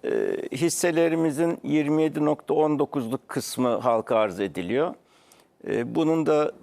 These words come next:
yüzde yetmiş beşi bireysel, e, yatırımcıya, yüzde yirmi beşi kurumsal yatırımcıya ayrılmış durumda.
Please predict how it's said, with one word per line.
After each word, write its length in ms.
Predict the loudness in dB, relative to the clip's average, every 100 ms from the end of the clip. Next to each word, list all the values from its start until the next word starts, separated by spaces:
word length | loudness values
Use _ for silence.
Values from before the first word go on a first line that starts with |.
| -8
yüzde 520 | -4 -4 0 2 2 -2 -2
yetmiş 480 | -2 0 -4 -4 -2
beşi 440 | -2 0 -2 -2 -12
bireysel, 800 | -6 0 2 0 0 0 0 -4 -4
e, 80 |
yatırımcıya, 880 | -2 -2 -2 -2 -2 -4 -4 -2 0
yüzde 360 | 0 0 0 0
yirmi 220 | 0 0
beşi 200 | -2 -4
kurumsal 640 | -4 -2 0 0 0 0
yatırımcıya 680 | -4 -4 -4 -6 -6 -2 0
ayrılmış 540 | 0 0 -4 -8 -10
durumda. 480 | -8 -6 -2 -4 -4